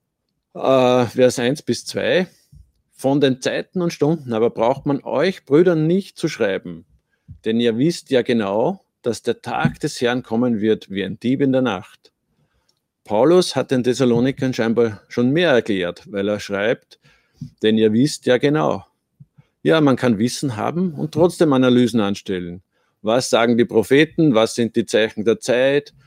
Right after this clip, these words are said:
Und die Gedanken drehen sich darum, was wann passieren könnte. Oder man stellt eine Hypothese auf, dies und jenes, wird alles wieder besser werden. Was mich aber seit drei bis vier Wochen bewegt,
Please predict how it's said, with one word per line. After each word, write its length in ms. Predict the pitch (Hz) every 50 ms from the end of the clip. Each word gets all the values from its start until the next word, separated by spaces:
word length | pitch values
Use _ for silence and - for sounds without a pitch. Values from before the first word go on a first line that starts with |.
| _ _ _
Und 260 | - 147 151 151 -
die 60 | 147 127
Gedanken 600 | - 151 - 143 135 147 147 - _ 156 147 -
drehen 340 | - 127 139 151 151 156
sich 220 | 143 - 151 143 -
darum, 560 | 151 131 120 135 143 143 131 127 107 - - _ _ _ _ _ _ 120
was 460 | 120 131 151 147 - - - - 107
wann 360 | 113 110 120 131 139 143 139
passieren 440 | - 123 117 - - 147 165 165 151
könnte. 520 | - - 113 104 98 - _ - 92 - - _ _ _ _
Oder 140 | - - 120
man 180 | 120 123 120 113
stellt 280 | - - 120 117 107
eine 180 | 117 110 113 110
Hypothese 640 | 113 101 - 113 - - 139 151 160 151 160 139 110
auf, 340 | 107 98 98 101 - - _ _ _ _ _
dies 240 | - 147 165 156 147
und 140 | 139 135 127
jenes, 580 | 139 147 160 160 147 131 107 - - - - _ _ _ _
wird 120 | - 123 127
alles 300 | 131 135 147 147 - 139
wieder 180 | 143 131 147
besser 400 | - 147 147 151 - - 156 131
werden. 400 | 120 117 107 101 98 98 92 92 - _ _ _ _ _ _ _ _ _ _ _ _ _ _ _
Was 180 | - 113 - 143
mich 200 | 143 131 - 131
aber 120 | 117 127
seit 320 | - - 135 123 - _
drei 120 | 120 127 139
bis 160 | 160 160 -
vier 140 | - 175 151
Wochen 280 | 160 165 165 175 156
bewegt, 640 | 151 151 135 139 143 147 156 156 - _ - -